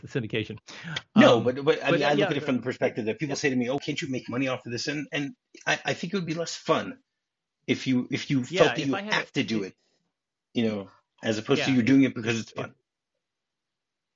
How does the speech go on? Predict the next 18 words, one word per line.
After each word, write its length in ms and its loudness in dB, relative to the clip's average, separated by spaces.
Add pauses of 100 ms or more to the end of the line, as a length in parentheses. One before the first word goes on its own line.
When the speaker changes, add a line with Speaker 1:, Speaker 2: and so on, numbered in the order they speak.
(180)
Speaker 1:
yeah, 320 -8
I, 60 -6
I, 260 -8 (240)
I 60 -10
just, 300 -8
I 60 -10
can't 240 -6
imagine. 460 -4
I 80 -8
know 200 -2
there 220 -2
are 60 0
people 280 -4
that 120 -2
do 100 0
this 240 -6
for, 260 0
uh, 260 0